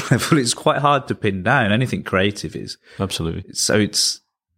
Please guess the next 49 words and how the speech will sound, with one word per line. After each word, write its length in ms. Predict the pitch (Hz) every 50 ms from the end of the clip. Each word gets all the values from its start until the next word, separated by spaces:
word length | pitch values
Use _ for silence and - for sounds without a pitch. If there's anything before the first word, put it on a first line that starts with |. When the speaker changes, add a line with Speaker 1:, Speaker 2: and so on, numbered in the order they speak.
| _ -
Speaker 1:
it's 180 | 117 104 -
trying 260 | - - - - 123 117
to 60 | 110
give 220 | 98 - 117 110 113
yourself, 340 | 107 104 - 110 101 92 101
as 80 | 92
you 60 | 101
say, 300 | 95 - - 107 101 98
these 260 | 92 95 98 95 90 -
techniques 720 | - - 107 - - 104 104 95 82 - - - - 95
and 180 | 92 92 -
put 100 | - -
yourself 380 | - - - 101 90 87 - -
in 60 | 90
the 80 | 90 90
right 180 | 92 92 -
situations 580 | - - 87 - - 98 95 90 - 90 85 82
and 80 | 87
the 60 | 87 87
right 140 | - -
frame 160 | - - 92 92
of 80 | 92
mind, 240 | 95 95 90 87 95 - _ - - - - -
but 120 | - - -
still 340 | - - - 120 127 127
not 160 | 117 101 - -
<laughs> 0 |
knowing 340 | - - - - 104 131
if 60 | 107 131
it's 160 | 151 - -
gonna 240 | - 117 110 107 92
work 340 | 98 104 120 127 127 -
or 120 | - 87 85
not, 160 | 82 82 - _ -
which 80 | 95 95
Speaker 2:
Yeah. 140 | 98 107
Speaker 1:
is 260 | 107 92 - - - - -
Speaker 2:
And, 140 | - 113 117
and 180 | 110 123 135 147
there 80 | 131 120
are, 60 | 120
you 160 | 120 139 117
know, 200 | 92 90 98 - -
throughout 260 | - - 127 127 123
the 100 | - 95
ages, 340 | 92 95 101 107 - 117 -
there've 100 | - 87
been 120 | - 98 95
songwriting 720 | - - 104 104 107 104 98 92 92 90 90 90 90